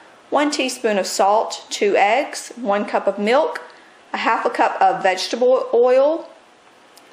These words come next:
two teaspoons of vanilla, and one cup of boiling water. Okay, first things first, you're gonna need to preheat your oven to three fifty. You're also going to need to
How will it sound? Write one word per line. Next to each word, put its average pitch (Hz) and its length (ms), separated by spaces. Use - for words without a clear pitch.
two 302 160
teaspoons 262 580
of 185 120
vanilla, 220 580
and 185 180
one 240 200
cup 240 280
of 175 160
boiling 208 480
water. 165 460
Okay, 294 440
first - 240
things 294 240
first, 269 340
you're 226 80
gonna 214 160
need 208 200
to 196 40
preheat 262 460
your - 120
oven 277 280
to 277 100
three 208 300
fifty. 247 680
You're - 160
also 233 380
going 240 280
to - 140
need 220 320
to 196 480